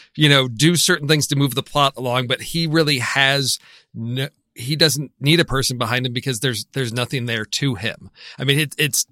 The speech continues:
it's T J Miller. He's, he's fun. Uh, you know, he's a very recognizable voice, and it's like, yeah, that's, that's who it is. Uh, and I was entertained by him, but when I came back to the story of wh-, he's this sort of mercenary character,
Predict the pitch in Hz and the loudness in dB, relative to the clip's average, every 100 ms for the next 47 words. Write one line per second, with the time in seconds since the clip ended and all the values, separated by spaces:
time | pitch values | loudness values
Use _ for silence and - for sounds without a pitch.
0 | - - - 208 170 170 156 156 165 156 | -8 -8 -2 0 2 4 4 4 4 2
1 | 139 123 - - 135 - 165 170 170 180 | 0 0 -2 -2 -2 0 4 6 4 2
2 | 175 - - - 127 123 113 113 117 131 | -4 -10 -20 -4 0 2 2 2 -2 -2
3 | 127 120 113 104 127 120 147 147 147 - | -2 -2 -4 -8 -4 2 4 4 4 2
4 | 143 139 127 131 113 123 127 123 - 113 | 2 2 2 0 0 2 2 0 -2 -4
5 | 117 113 - 127 120 120 _ - 175 160 | -4 -4 -6 -2 -2 -4 _ -2 2 2
6 | 117 127 - - 127 - 165 151 170 160 | 0 0 -2 -2 -2 2 4 6 6 4
7 | 120 117 - - - _ 117 120 117 113 | 2 -4 -10 -18 -20 _ -2 0 0 0
8 | 113 - 131 135 135 143 135 175 180 147 | -2 -2 0 0 2 2 2 2 2 2
9 | 127 127 123 123 _ _ 139 123 135 127 | 2 2 -2 -4 _ _ -8 -2 0 2
10 | 147 139 139 - 120 117 - 165 165 131 | 2 2 0 -2 -4 -2 0 2 4 4
11 | 117 117 - - - _ - _ _ _ | 0 -2 -8 -20 -20 _ -20 _ _ _
12 | - - - 147 120 - _ - 143 123 | -6 -6 -8 -12 -12 -16 _ -6 -4 -2
13 | 131 160 131 120 160 151 147 139 175 175 | 0 0 -2 0 2 2 2 2 2 0
14 | 147 123 | 0 -4